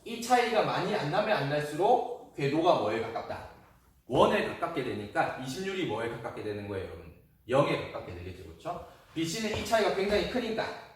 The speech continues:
이 차이가 굉장히 크니까 좀 A에 비해서는 좀 매우 찌그러져, 찌그러져 있는 타원 궤도를 가질 거다. 음. 이걸 디테일하게 계산해보고 싶으면 A분의 C, 장방경분의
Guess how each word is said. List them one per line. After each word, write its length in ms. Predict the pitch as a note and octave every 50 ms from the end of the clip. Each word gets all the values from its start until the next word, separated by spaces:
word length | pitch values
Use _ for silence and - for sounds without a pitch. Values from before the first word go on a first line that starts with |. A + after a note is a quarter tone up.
| - _ _ _ - - - -
이 120 | D3+ D#3 D3+
차이가 260 | F3 D#3 C#3 C3 C3
굉장히 300 | C#3 D3 C#3 B2+ B2+ B2+
크니까 720 | E3+ E3+ E3+ E3+ - - F2 - A2 B2+ - - - - - - - - -
좀 460 | C3 C#3 C#3+ D3+ D3 - - - - G#3+
A에 260 | G3 G3+ F#3 D#3 -
비해서는 400 | A#2+ A2+ A2 A2 A2 G#2+ A#2 -
좀 120 | - - G2+
매우 280 | A#2+ C3+ C#3 C3+ C#3
찌그러져, 520 | - - E3 E3+ F3+ F#3 G3+ G3 G3 - - - - - - - -
찌그러져 440 | - E3+ F3 F3+ G3 G3+ - - - A#2
있는 160 | - - -
타원 260 | - C3 A#2+ A#2+ A#2+
궤도를 300 | - - - F#2+ A2 -
가질 260 | F#2+ F#2+ F#2+ G2 - -
거다. 440 | F2 - - D2+ D2 - G2 - - - _ _ -
음. 140 | - - - - - - - - - _
이걸 220 | - - G#3+ G#3 -
디테일하게 520 | F3+ F3+ - A3+ A3+ A3+ A#3 A#3 A3+ G#3+
계산해보고 480 | F3 E3 F#3+ F#3+ G3 G3 G3 F3+ F3 F3
싶으면 640 | - F3+ - D#3+ D3+ E3 - C#3 B2 - - - - - - - -
A분의 400 | F3+ G#3 - - G#3 - F3 E3+
C, 420 | E3+ D#3+ D#3 D3 - - - - -
장방경분의 1200 | - C#3 D3 D3 F3 F#3 G3 G#3 G#3+ F#3 E3 C#3 B2+ A#2 - - - - - - - - -